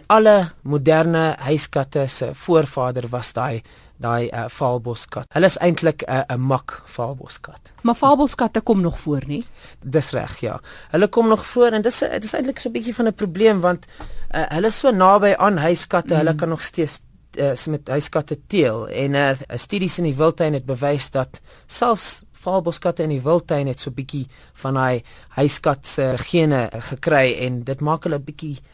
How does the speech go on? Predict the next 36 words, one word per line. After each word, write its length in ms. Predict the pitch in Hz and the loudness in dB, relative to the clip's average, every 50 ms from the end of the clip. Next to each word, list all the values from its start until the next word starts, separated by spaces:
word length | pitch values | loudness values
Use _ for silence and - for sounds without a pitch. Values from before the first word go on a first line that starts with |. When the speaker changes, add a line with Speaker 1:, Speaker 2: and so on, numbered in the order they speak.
| - - - - - | -20 -20 -14 -8 -2
Speaker 1:
makker 600 | 143 151 151 - - - 147 139 135 131 131 127 | 0 0 0 0 2 2 2 4 2 0 -2 -4
en, 220 | - 123 123 127 - | -6 -6 -6 -6 -6
en 160 | - 127 123 | -6 -8 -6
hulle 240 | 107 123 120 127 123 | -6 -6 -6 -6 -6
doen 140 | 120 143 151 | -4 -4 -2
nie 140 | 151 143 135 | -2 -4 -4
baie 320 | 117 127 123 123 120 117 | -4 -4 -2 -2 -2 -4
goed 240 | 117 - - 143 - | -6 -8 -8 -8 -6
in 60 | 131 | -4
die 120 | 123 123 110 | -4 -4 -2
wild 340 | 107 127 127 123 - - - | 2 2 2 2 0 -2 -2
nie. 220 | 120 110 107 - _ - - - - - - - | -2 -2 -4 -6 _ -18 -20 -20 -20 -20 -20 -10
So 160 | - - 135 | -6 -4 -2
dis 180 | 131 160 - | -2 -2 -2
iets 180 | - - 160 - | -4 -6 -6 -2
wat 180 | 151 156 151 - | -2 -2 0 -2
ons 140 | 151 127 | -2 -2
regtig 420 | 135 127 131 131 131 131 131 131 - | 0 0 2 2 2 2 0 -2 -4
wil 240 | 123 123 120 117 - - | -4 -2 -2 -2 -4 -6
keer 340 | - - 214 175 131 120 113 | -4 0 2 2 2 2 0
en, 220 | - 120 139 131 | -4 -6 -6 -6
en 120 | - - 131 - - - - - | -8 -10 -14 -14 -16 -20 -10 -4
ongelukkig 580 | - 202 202 - 262 233 220 - 214 185 - | -4 -2 0 2 2 2 2 0 -4 -10 -8
gebeur 280 | - 190 156 170 180 170 | -6 -2 0 2 2 2
dit 160 | 170 165 - | 0 -2 -4
nou 160 | 165 147 147 | -4 -4 -4
met 140 | 147 143 135 - - | -4 -4 -6 -8 -10
jagluiperde 880 | - 131 135 131 - - 143 131 127 - - 127 123 120 113 120 - | -8 -8 -6 -6 -6 -6 -6 -6 -6 -6 -6 -8 -8 -8 -8 -10 -10
ook, 240 | - 113 113 - - | -10 -10 -12 -12 -12
want 380 | 123 117 123 123 120 - - - - - - - - - - - - - - - - | -10 -6 -6 -6 -6 -8 -12 -16 -18 -20 -20 -20 -20 -20 -20 -20 -20 -20 -16 -10 -6
ons 180 | - 175 - | -6 -4 -2
het 140 | - 185 - | -2 -2 -2
omtrent 300 | 160 185 175 180 185 175 | -2 -4 -2 -2 -4 -4
so 120 | - - 156 | -4 -8 -10
vyfhonderd 760 | - - - 190 202 185 - - - 135 151 160 156 143 - | -8 -4 -2 0 0 -2 -2 -6 -6 -4 -2 -2 -4 -4 -8
gehokte 580 | - - 135 131 147 147 - - - 147 127 | -8 -6 -2 -2 -2 -2 -4 -4 -2 -2 -2